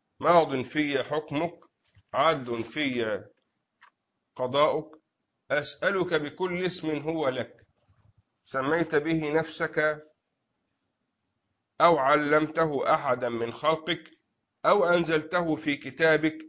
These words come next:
أو استأثرت به في علم الغيب عندك، أن تجعل القرآن ربيع قلبي، ونور صدري، وجلاء حزني، وذهاب همي، إلا أذهب الله همه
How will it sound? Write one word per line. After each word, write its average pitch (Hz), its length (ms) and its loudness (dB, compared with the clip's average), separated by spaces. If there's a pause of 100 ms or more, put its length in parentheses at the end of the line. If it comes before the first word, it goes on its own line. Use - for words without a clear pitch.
أو 143 120 0
استأثرت 156 600 -2
به 143 380 -2
في 123 200 -2
علم 143 240 -2
الغيب 120 380 0
عندك، 160 640 -2 (580)
أن 165 240 4
تجعل 147 420 0
القرآن 139 640 0
ربيع 127 520 0
قلبي، 143 800 -2 (280)
ونور 123 420 -2
صدري، 160 800 -2 (140)
وجلاء 127 720 0
حزني، 143 720 -4 (120)
وذهاب 131 640 -2
همي، 113 600 -4 (1500)
إلا 208 680 2 (360)
أذهب 143 440 4
الله 143 640 0
همه 165 600 -2